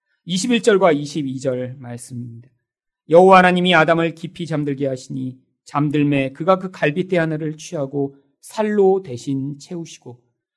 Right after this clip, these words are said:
여호와 하나님이 아담에게서 취하신 그 갈빗대로 여자를 만드시고 그를 아담에게로 이끌어 오시니." 여러분, 다른 사람인데 원래 같은 존재라는 거예요.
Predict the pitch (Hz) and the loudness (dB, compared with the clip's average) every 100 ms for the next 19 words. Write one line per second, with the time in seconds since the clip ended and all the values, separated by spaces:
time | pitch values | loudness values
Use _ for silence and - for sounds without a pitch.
0 | _ 165 190 196 190 190 190 185 185 185 | _ 6 8 10 8 6 2 0 0 0
1 | 135 160 165 170 165 185 185 196 170 180 | 0 0 -2 -2 -6 -8 -10 -8 -8 -8
2 | 165 165 135 127 127 - 120 156 151 113 | -12 -12 -14 -14 -14 -12 -10 -8 -10 -10
3 | 120 131 135 156 131 113 113 - 139 - | -10 -10 -10 -10 -12 -16 -20 -20 -20 -20
4 | _ _ _ - 135 127 127 - 127 135 | _ _ _ -8 -4 -2 -4 -6 -6 -4
5 | 131 123 120 120 117 117 - 117 120 123 | -4 -6 -10 -10 -12 -16 -18 -16 -16 -20
6 | _ _ _ _ 110 104 - 101 101 101 | _ _ _ _ _ -20 -20 -20 -20 -20
7 | 101 117 120 _ _ _ _ _ _ _ | _ _ _ _ _ _ _ _ _ _
8 | _ - 190 233 185 - _ _ _ _ | _ -6 0 0 -2 -8 _ _ _ _
9 | _ - 214 269 285 302 294 233 214 294 | _ 0 2 2 2 2 4 2 4 4
10 | 147 - _ 185 349 - - 330 370 330 | 4 -4 _ -2 -2 -4 -8 -6 2 2
11 | 254 220 196 156 131 127 143 135 | 4 2 2 -2 -4 -6 -14 -20